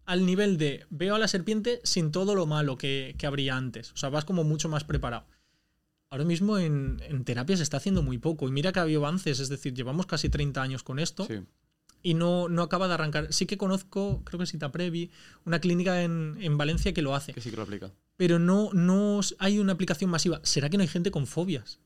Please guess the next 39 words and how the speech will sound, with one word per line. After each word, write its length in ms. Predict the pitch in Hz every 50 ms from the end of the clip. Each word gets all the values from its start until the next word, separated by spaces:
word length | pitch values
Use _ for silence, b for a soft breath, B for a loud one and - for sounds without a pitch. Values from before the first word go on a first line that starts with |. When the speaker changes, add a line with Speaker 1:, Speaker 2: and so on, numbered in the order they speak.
| _ -
Speaker 1:
O 40 |
sea, 100 | - - 151
Speaker 2:
Ya, 60 | 131
Speaker 1:
si 60 | -
es 100 | 156 -
que 80 | - 190
es 60 | 175
de 60 | 196
Speaker 2:
sí, 20 | 190
Speaker 1:
los 80 | 160
Speaker 2:
sí. 60 | 135
Speaker 1:
trastornos 340 | - 165 156 - 170 170 180
más 140 | 175 165 156
comunes. 580 | - 151 131 143 151 151 147 131 120 - - _ -
Lo 80 | - 156
que 80 | 156
pasa 140 | 151 160 170
es 40 | 175
que 100 | - 190
no 60 | 170
es 80 | 156 -
tan 120 | 165 160
incapacitante. 680 | 156 147 147 - 135 - - 123 - 120 117 117 - - _ _ _ _ _ _ _ _ -
Speaker 2:
Ya. 240 | 143 123 101 92 - _ _ _ _ _ _ _ -
Speaker 1:
El 100 | 180 165
potencial 460 | 151 175 151 175 160 151 214 214 240
es 60 | 220 214
así 160 | 196 - 190
de 100 | 170 160
grande. 380 | 139 139 139 135 127 120 110 _ _ _ _ _ _ _ _ _ _ _ _ _ _ _ _ -
La 120 | 147 151 151
dificultad, 580 | 147 151 - 135 143 139 135 196 180 147 - - - _ _ _ _ -
que 80 | - 151
no 60 | 165
acaba 200 | 160 165 175 175
de 60 | 165
llegar 200 | 151 151 139 147
a 40 | 143
mercado. 440 | 139 135 131 143 - 127 120 117 -